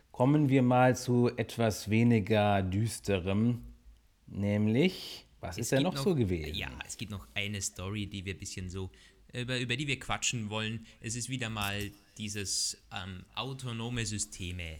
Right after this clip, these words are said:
Speaker 2: Apple arbeitet daran und es ist ein, ja, doch als in-,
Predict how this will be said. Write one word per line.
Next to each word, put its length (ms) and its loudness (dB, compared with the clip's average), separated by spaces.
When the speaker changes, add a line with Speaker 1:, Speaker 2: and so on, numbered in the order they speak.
Speaker 2:
Apple 460 -6
arbeitet 520 -8
daran 380 -2
und 120 -6
es 100 -6
ist 280 -8
ein, 320 -6
ja, 120 -8
doch 160 -8
als 140 -8
in-, 120 -6